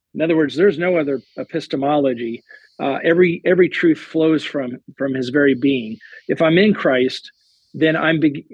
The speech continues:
I'm beginning to feel right because I'm thinking right. And th-, those feelings flow from right thinking. They flow from,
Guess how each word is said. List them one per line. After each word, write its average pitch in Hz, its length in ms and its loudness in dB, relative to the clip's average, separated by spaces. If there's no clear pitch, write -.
I'm 151 160 -2
beginning 156 420 0
to 143 140 -4
feel 175 420 2
right 123 360 -4
because 139 320 -2
I'm 131 160 0
thinking 151 480 -2
right. 107 320 -10
And 135 480 2
th-, 156 260 2
those 147 200 2
feelings 165 440 4
flow 156 360 0
from 139 260 -6
right 127 240 -6
thinking. 123 400 -8
They 123 120 -4
flow 143 280 2
from, 120 340 -4